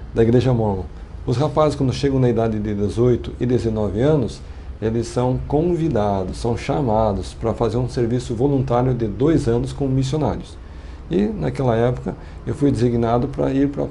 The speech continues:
Portugal. E por dois anos, então, eu passei a ser chamado de Elder Martins. A gente adota esse título de Elder mais o sobrenome. E o que a gente faz, então, como missionário?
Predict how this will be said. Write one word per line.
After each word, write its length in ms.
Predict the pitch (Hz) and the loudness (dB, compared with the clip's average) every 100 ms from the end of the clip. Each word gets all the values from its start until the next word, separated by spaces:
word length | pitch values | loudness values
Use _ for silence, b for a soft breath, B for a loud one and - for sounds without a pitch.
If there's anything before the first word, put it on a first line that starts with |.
| - | -4
Portugal. 720 | 151 160 156 147 127 98 82 - - B B B | 0 0 0 -2 -2 -2 -4 -8 -14 B B B
E 80 | 127 | -4
por 180 | 151 143 | 2 2
dois 260 | 151 147 120 | 4 4 6
anos, 360 | 120 135 - B B B - | 4 4 -2 B B B -6
então, 440 | 107 113 123 139 135 | -4 0 2 0 -2
eu 80 | |
passei 300 | 120 120 135 | 0 2 2
a 20 | 131 | 0
ser 140 | 135 | 0
chamado 360 | 131 117 123 120 | 0 2 2 2
de 160 | 127 - | -2 0
Elder 440 | 131 151 151 156 | 2 2 2 2
Martins. 880 | 127 98 87 - 117 107 - - - - B B B B - | 2 -2 -4 -4 -2 -2 -4 -10 -14 -14 B B B B -6
A 40 | 101 | -2
gente 240 | 107 107 | -2 -2
adota 440 | 98 104 104 101 - - - | -2 -2 -2 -4 -8 -12 -4
esse 280 | 104 - 104 | -4 -4 -6
título 380 | 110 - 107 | -6 -6 -4
de 100 | 107 | -2
Elder 340 | 107 110 127 123 | 0 0 0 0
mais 220 | 113 110 | 0 -2
o 60 | 120 | -4
sobrenome. 560 | 123 123 107 95 85 80 - B B B B B - 143 | -2 -2 0 -2 -4 -8 -12 B B B B B -6 -2
E 140 | 143 - | -2 -4
o 100 | 139 | -2
que 140 | 131 | 2
a 40 | 165 | 4
gente 200 | 160 139 | 2 0
faz, 240 | 135 120 | 0 2
então, 180 | 120 123 | 2 0
como 160 | 131 | 2
missionário? 580 | 127 131 135 110 95 87 | 2 2 2 2 0 -2